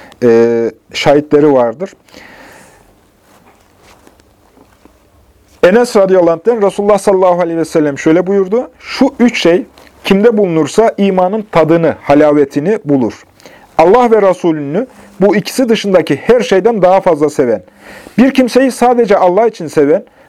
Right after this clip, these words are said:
ve Allah kendisini ondan kurtardıktan sonra küfre dönmekten, tıpkı ateşe atılmaktan nefret ettiği gibi nefret eden."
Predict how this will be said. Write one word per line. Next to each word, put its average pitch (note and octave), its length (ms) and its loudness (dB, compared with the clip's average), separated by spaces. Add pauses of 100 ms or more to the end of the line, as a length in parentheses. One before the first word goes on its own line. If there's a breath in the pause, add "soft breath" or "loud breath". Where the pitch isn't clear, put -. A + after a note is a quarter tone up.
ve E3+ 100 6
Allah A3 300 2
kendisini G#3+ 420 -4
ondan G3+ 420 0
kurtardıktan F#3 680 -2
sonra D#3 320 -2
küfre A3+ 400 -2
dönmekten, F3+ 600 -2 (300 loud breath)
tıpkı A3+ 320 2
ateşe F3+ 300 0
atılmaktan F3+ 640 -2
nefret F#3 320 0
ettiği F3 300 -2
gibi A#3 320 -4
nefret D3 380 0
eden." G#2 260 0